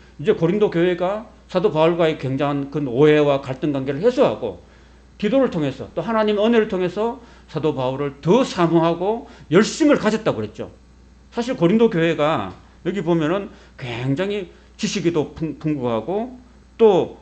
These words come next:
말에도 풍부하고 믿음도 풍부하고 모든 간절함 풍부하고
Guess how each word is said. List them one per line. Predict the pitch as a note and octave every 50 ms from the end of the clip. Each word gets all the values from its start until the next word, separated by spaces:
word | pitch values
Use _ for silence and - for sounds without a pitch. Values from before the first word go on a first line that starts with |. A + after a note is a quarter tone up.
| -
말에도 | - A#2 B2+ C#3+ D#3 F#3 E3 F3+ E3+
풍부하고 | - E3 D#3 D3+ D3+ C#3+ C#3 C#3 C#3+ E3+ F3 E3+
믿음도 | C3+ C3 F#3 B3+ B3+ A#3+ A#3 A#3+ -
풍부하고 | - F#3+ E3+ - C#3+ B2 A2+ G2+ F#2 - G2 F2+ F2 - _ _ _ _ _ - - _ _ - -
모든 | C3 C#3+ D#3 G3 A#3+ - C#4+ C4+ B3+
간절함 | - - D3+ E3 E3+ E3+ D#3+ D#3 -
풍부하고 | - D#3 C#3 A#2 B2 G#2+ G#2 G#2 G2+ G2+ G2 -